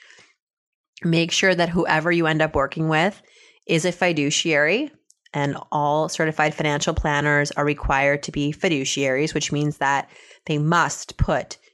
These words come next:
your best interests first when recommending any kind of product. And that if they are being incentivized for selling you whatever retirement product,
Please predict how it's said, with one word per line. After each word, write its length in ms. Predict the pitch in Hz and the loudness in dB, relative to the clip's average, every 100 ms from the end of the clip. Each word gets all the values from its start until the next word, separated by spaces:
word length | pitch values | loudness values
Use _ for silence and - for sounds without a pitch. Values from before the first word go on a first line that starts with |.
| _ - | _ -4
your 420 | 160 160 156 160 | 0 2 0 0
best 320 | 156 151 - | -2 -2 -4
interests 580 | 143 143 - 135 - - - _ - | -6 -4 -2 -2 -4 -10 -14 _ -2
first 520 | 160 214 277 - - - _ _ _ _ - | 0 0 -2 -6 -10 -14 _ _ _ _ -4
when 340 | 170 160 160 | 0 2 2
recommending 540 | 151 151 151 143 147 143 | 0 0 -2 0 0 0
any 180 | 147 | -2
kind 220 | 143 135 127 | -2 -4 -6
of 80 | |
product. 600 | - 127 120 - - - - | -4 -2 -2 -2 -6 -8 -4
And 160 | 156 | 0
that 100 | 151 | 2
if 120 | 147 - | 2 0
they 160 | 151 | -2
are 600 | - 160 160 165 180 185 - | -2 -2 0 0 -2 -6 -6
being 180 | 165 160 | -2 0
incentivized 1080 | 156 156 160 170 165 165 165 170 180 185 - - _ _ _ | 0 0 0 0 0 0 2 0 -2 -4 -12 -18 _ _ _
for 520 | _ 165 160 160 160 147 - | _ -2 0 0 -2 -6 -12
selling 460 | - 160 156 160 156 | -4 0 2 2 0
you 420 | 156 156 156 165 | 2 2 2 0
whatever 840 | 160 160 147 143 160 175 196 214 - | 0 0 0 0 0 2 0 -2 -6
retirement 560 | 160 - 151 156 147 - | -4 0 2 2 0 -2
product, 680 | 151 143 165 202 208 - | -2 0 0 0 -2 -12